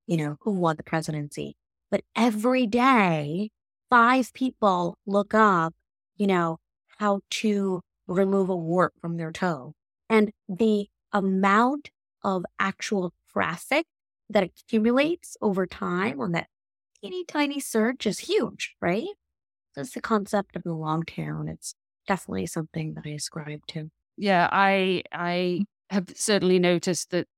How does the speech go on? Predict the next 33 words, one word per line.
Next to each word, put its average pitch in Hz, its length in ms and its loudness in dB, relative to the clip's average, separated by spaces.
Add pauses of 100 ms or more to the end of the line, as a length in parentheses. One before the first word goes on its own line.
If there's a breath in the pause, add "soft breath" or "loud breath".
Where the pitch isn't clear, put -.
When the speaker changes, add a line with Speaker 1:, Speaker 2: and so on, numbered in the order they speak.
(160)
Speaker 2:
you 190 140 0
know, 175 140 8
there's 170 340 0 (260)
little 214 380 2
moments 196 560 2
where 185 220 -2
somebody 175 680 2 (300)
says 175 480 -2
something 185 580 0
to 190 140 -2
me, 185 500 0
and 202 140 2
it 208 140 0
can 226 180 0
be 190 320 -4 (180)
anybody, 190 720 0 (200)
a 196 80 2
bus 196 320 0
driver 180 440 4
or 190 140 -2
whatever 254 420 6
it 269 80 4
is, 185 300 0 (260)
you 226 140 4
know, 220 220 4
Speaker 1:
Mm-hmm. 277 240 -2
Speaker 2:
it'll 226 140 0
give 208 340 0
you 196 500 2 (600)
a 196 80 -2
big 196 260 0
smile 180 800 0
or 175 460 0